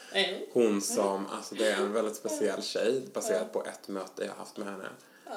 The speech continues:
Speaker 2: Som jag skulle köpa, byta sticklingar med. Och då
Speaker 1: Ja.
Speaker 2: skulle jag få suckulenter av henne. Och då
Speaker 1: Ja.
Speaker 2: först så frågar hon
Speaker 1: Ja, men
Speaker 2: mig
Speaker 1: hon, ja.
Speaker 2: Ja, först frågar hon mig över Facebook om hon ska, hur hon ska frakta dem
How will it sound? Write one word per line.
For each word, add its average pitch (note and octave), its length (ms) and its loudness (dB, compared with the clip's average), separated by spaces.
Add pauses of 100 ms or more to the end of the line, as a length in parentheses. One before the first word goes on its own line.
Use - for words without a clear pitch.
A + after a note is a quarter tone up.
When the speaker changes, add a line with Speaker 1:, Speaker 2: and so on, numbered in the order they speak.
(120)
Speaker 2:
Som G#2 200 0
jag G2 120 0
skulle F#2+ 180 -4
köpa, F#2+ 360 -4
byta G2+ 240 -6
sticklingar G#2+ 600 -6
med. A2 160 -4 (360)
Och G#2 120 0
då G#2 60 -2
Speaker 1:
Ja. - 40 0
Speaker 2:
skulle A2 180 -2
jag G2+ 80 -2
få - 80 -10
suckulenter G#2 680 -2
av A2+ 80 -2
henne. G2 240 -6 (100)
Och G#2 100 0
då A2+ 80 2
Speaker 1:
Ja. G#2+ 60 2
Speaker 2:
först B2+ 200 2
så C#3 80 2
frågar A2 260 2
hon F#2 80 0
Speaker 1:
Ja, C4+ 140 6
men A#3+ 100 2
Speaker 2:
mig - 160 0
Speaker 1:
hon, A#3 140 0 (180)
ja. F#3+ 160 0 (260)
Speaker 2:
Ja, - 180 -2
först C3+ 280 8
frågar G#2 220 8
hon G2 140 2
mig F#2+ 300 4 (320)
över G2+ 160 0
Facebook G2+ 560 -2
om G2 200 2
hon G2 120 -2
ska, F2 520 -2 (680)
hur C3 380 0
hon G2+ 120 -4
ska G#2 160 -6
frakta - 500 -2
dem B2 240 -2